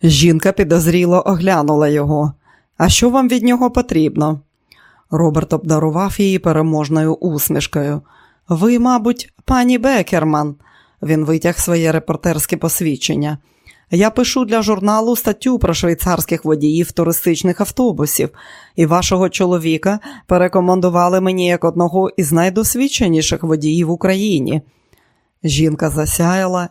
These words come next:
і сказала з гордістю: «Мій Ганс чудовий водій». «Саме це мені говорили всі, пані Бекерман.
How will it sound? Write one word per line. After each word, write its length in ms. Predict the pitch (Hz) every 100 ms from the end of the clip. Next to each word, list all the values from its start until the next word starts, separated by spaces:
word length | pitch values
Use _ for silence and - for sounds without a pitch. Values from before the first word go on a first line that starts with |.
| -
і 60 |
сказала 560 | - - 170 165 147 151
з 80 | 151
гордістю: 720 | 165 151 - 147 - - 151 _ _ _ _ _
«Мій 260 | 175 190 190
Ганс 500 | 160 190 196 - - _
чудовий 580 | - 180 214 247 151
водій». 520 | 151 156 147 147 - - _ _ - _ _ _
«Саме 400 | - - 285 277
це 260 | 285 220 196
мені 280 | 196 185 185
говорили 540 | 185 175 175 170 170
всі, 380 | 170 - 208 160
пані 360 | 156 147 151
Бекерман. 680 | 151 156 147 160 156 147 143